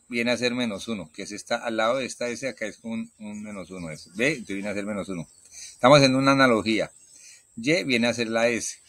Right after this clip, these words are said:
y C viene a ser el cero. Observemos que, vea, este término es este, es una analogía nomás. Simplemente donde está la A viene a ser la velocidad,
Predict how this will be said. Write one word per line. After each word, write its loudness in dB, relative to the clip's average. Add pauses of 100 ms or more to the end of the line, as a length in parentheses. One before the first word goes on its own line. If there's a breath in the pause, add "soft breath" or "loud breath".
(680 soft breath)
y -4
C 0 (180)
viene -6
a -4
ser -6 (140)
el -10
cero. -2 (220)
Observemos 0
que, -2
vea, -4 (480 loud breath)
este 0
término 0 (720)
es 0
este, 2
es -10
una 2
analogía 0
nomás. -6 (460 loud breath)
Simplemente -4
donde -6
está -2
la 4
A -2 (140)
viene -2
a -2
ser -2
la -2
velocidad, -4